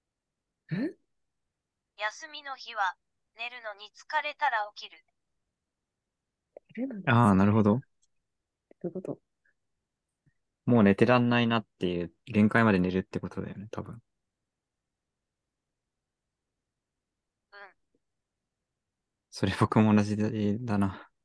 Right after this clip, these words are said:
Speaker 3: なんか、もうちょい寝たいなっていうか、起きれないなっていう時、そのまま寝て、ダラダラと。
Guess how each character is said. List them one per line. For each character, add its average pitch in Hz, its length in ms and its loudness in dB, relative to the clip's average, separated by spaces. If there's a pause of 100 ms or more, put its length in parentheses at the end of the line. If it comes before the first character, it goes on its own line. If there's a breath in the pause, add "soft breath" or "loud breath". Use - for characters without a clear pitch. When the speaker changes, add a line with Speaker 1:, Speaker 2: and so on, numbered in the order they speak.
(100)
Speaker 3:
な - 80 -8
ん - 20 -14
か、 - 220 -14 (920 soft breath)
も 120 120 2
う 113 40 0
ち 127 120 4
ょ 120 40 8
い 113 40 6
寝 98 380 8
た 110 220 0
い 92 280 2
な 90 160 -2
っ - 40 -6
て - 160 -8
い - 20 0
う - 20 -6
か、 - 140 -2
起 85 80 -2
き 101 120 2
れ 101 100 6
な 98 140 4
い 98 60 -2
な 90 100 -2
っ - 160 -12
て - 100 -10
い - 160 -10
う 123 180 -18
時、 - 420 -8 (1400)
そ - 160 -2
の 101 80 6
ま 98 80 4
ま 98 80 4
寝 95 100 4
て、 95 340 4
ダ 98 120 2
ラ 92 100 4
ダ 87 100 -2
ラ - 120 -16
と。 - 200 -18